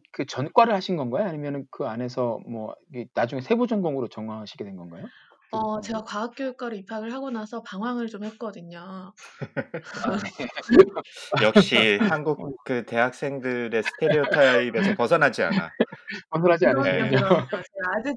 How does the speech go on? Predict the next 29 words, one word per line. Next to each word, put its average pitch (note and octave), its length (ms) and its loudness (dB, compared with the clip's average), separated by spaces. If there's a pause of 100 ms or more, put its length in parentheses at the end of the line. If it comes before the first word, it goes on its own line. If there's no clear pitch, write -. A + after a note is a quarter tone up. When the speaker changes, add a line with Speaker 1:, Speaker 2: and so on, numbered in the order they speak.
Speaker 2:
전형적으로 A#3+ 840 0
대학 A#3 340 0
가서 D4+ 420 2
이제 A#3 220 -6
진로 A3+ 360 -4
고민 A3+ 240 0
시작하는 G#3+ 960 -4 (320)
'나는 A#3+ 300 0 (100)
Speaker 1:
네. G3+ 100 -10
Speaker 2:
누구지? A#3 300 -4
<laughs> C4 400 2
나는 A#3+ 100 0
뭐지?' G#3 340 -4
이렇게 B3 500 -2
Speaker 1:
아, A3+ 240 -2
그쵸. - 240 -8
<laughs> - 20 -10
Speaker 2:
시작을 B3+ 540 -4
했었거든요. F#3 1120 -6 (100)
그 G#3 160 -14
사실 C#4 420 -6
저는 A3 420 -4
정말 G#3 720 -8 (500)
제가 G3 200 -12
과학을 A3+ 520 0
좋아했었고 A#3+ 1500 -4
과학을 A3 400 -6
되게 F#3+ 200 -12
잘한다고 B3+ 960 -4